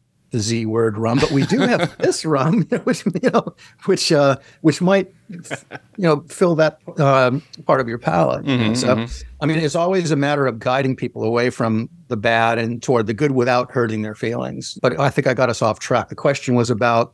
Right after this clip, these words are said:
Speaker 1: mystery. And mystery was definitely the reason I got into all this. I mean, I, if, if everything was out there when I first started drinking these drinks, I wouldn't have had to go to all the trouble I did. I
Speaker 2: Yeah,
Speaker 1: probably never
Speaker 2: yeah.
Speaker 1: would have written a book and,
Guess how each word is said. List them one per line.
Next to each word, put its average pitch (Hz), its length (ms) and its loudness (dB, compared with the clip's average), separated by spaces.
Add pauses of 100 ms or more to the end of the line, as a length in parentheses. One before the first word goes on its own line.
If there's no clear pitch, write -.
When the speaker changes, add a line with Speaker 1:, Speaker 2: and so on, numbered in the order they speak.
Speaker 1:
mystery. 135 460 -2 (1040)
And 135 380 2
mystery 185 380 0
was 135 160 2
definitely 151 400 -2
the 123 80 0
reason 127 280 0
I 120 140 -2
got 113 180 -2
into 123 200 -4
all 123 180 -4
this. 127 340 -4 (540)
I 147 80 0
mean, 127 140 2
I, 131 320 -2
if, - 320 -2
if 143 160 0
everything 185 360 2
was 123 180 2
out 147 240 0
there 123 180 4
when 120 160 2
I 120 80 0
first 123 320 0
started 123 340 0
drinking 117 360 0
these 107 160 -6
drinks, 151 260 0
I 117 60 4
wouldn't 113 280 0
have 107 80 -2
had 185 200 2
to 113 60 -2
go 107 180 -4
to 113 160 -2
all 120 100 -2
the - 100 -6
trouble 117 300 -2
I 123 80 -2
did. 117 160 -4
I 123 60 -2
Speaker 2:
Yeah, 107 80 2
Speaker 1:
probably 117 160 0
never 117 160 0
Speaker 2:
yeah. 113 80 4
Speaker 1:
would 113 80 0
have 107 100 0
written 143 200 2
a 113 40 0
book 117 300 -2 (440)
and, 113 220 -4